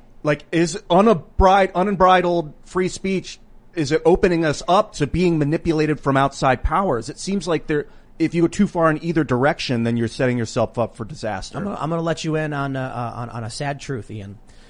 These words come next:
Speaker 2: Liberalism is a luxury of those not in conflict.
Speaker 1: Oh, man.
Speaker 2: Uh, I've talked about this for years, um, that, for instance, feminism, as we know, intersectional feminism and critical race theory,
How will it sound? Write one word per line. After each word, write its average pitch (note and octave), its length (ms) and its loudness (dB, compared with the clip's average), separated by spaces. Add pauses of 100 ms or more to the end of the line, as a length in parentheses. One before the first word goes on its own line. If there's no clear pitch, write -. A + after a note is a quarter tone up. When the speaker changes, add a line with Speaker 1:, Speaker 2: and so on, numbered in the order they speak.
(140)
Speaker 2:
Liberalism D#3 600 2
is C3+ 120 -4
a C3 40 -4
luxury B2+ 720 -6
of A2+ 160 -8
those A2+ 260 -4
not G#2+ 200 -10
in G#2 100 -14
conflict. G2 500 -18 (520)
Speaker 1:
Oh, A#2 260 -10
man. - 60 -16
Speaker 2:
Uh, C3+ 260 0
I've D3+ 180 -2
talked F3 280 0
about D3 260 0
this - 540 -6
for E3+ 120 -4
years, G#3+ 500 -6 (100)
um, B2 400 -6
that, C3+ 420 -2 (360)
for D#3 180 -4
instance, C#3 320 -6
feminism, D3 540 -6 (200)
as C#3 160 -6
we C#3 80 -4
know, C#3 140 -4
intersectional D3+ 520 -6
feminism C3+ 420 -6
and B2 80 -10
critical C3 280 -8
race D#3 220 -6
theory, A2+ 280 -10